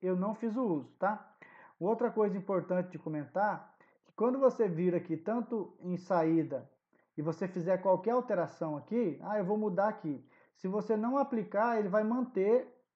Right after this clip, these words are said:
essa taxa de bits. Então, como que eu faço pra aplicar?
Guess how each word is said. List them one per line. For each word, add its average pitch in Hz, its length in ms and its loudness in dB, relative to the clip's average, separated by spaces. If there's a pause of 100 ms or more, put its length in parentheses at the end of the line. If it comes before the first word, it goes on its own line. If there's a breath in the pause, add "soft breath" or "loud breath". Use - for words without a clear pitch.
essa 240 580 0 (600)
taxa 196 320 0
de 247 80 -2
bits. 196 320 0
Então, 202 180 -4
como 277 180 2
que - 60 -2
eu 277 60 2
faço 233 260 -2
pra 226 80 2
aplicar? 202 580 0